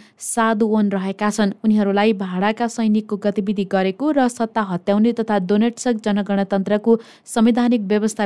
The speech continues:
विरुद्ध अपराध गरेको अभियोगमा दोषी ठहर गरिएको हो। गत फेब्रुअरी चौबिसमा रुसले आक्रमण थालेपछि युक्रेनी फौजको समर्थन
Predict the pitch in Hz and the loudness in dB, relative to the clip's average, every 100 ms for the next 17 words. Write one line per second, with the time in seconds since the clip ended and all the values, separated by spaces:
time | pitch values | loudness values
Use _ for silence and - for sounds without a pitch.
0 | 185 202 208 214 208 196 190 196 196 208 | -2 0 0 0 0 -2 0 0 0 2
1 | 220 - 208 214 220 185 202 220 180 214 | 0 2 2 4 2 2 0 0 2 2
2 | 214 226 214 208 196 185 190 185 190 190 | 2 -2 -6 -6 -6 -4 -2 -2 -2 -2
3 | 196 202 - - - 214 226 262 254 240 | 2 2 2 -14 -10 -2 0 0 2 2
4 | 220 240 226 233 226 214 196 220 226 220 | 4 2 2 2 2 0 -2 -2 0 0
5 | 214 220 208 208 202 196 208 196 190 190 | 0 -2 -2 -4 -4 -4 -4 -4 -2 -2
6 | 226 226 226 - - 220 262 262 269 247 | 2 2 0 -10 -4 -2 0 0 0 2
7 | 220 226 - 240 240 220 208 214 220 | 2 0 0 -2 0 -2 0 0 0